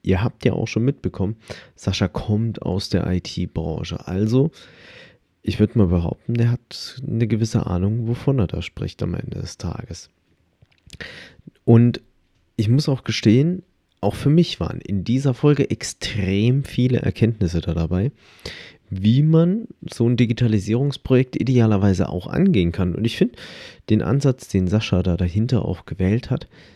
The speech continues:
sehr, sehr spannend und vielleicht auch für den einen oder anderen da draußen von euch adaptierbar auch.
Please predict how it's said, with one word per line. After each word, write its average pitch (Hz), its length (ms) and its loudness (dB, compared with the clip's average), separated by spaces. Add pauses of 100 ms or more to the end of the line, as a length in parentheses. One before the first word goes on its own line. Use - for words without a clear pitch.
(120)
sehr, 98 600 2
sehr 104 260 2
spannend 98 760 -2 (200)
und 107 360 -4
vielleicht 143 520 -2
auch 143 100 -6
für - 160 -2
den 131 160 -2
einen 110 240 -2
oder 113 200 -2
anderen 95 300 -2
da 90 80 -2
draußen 85 420 -6
von 87 200 -6
euch - 400 -4 (560)
adaptierbar - 800 -4
auch. - 320 -16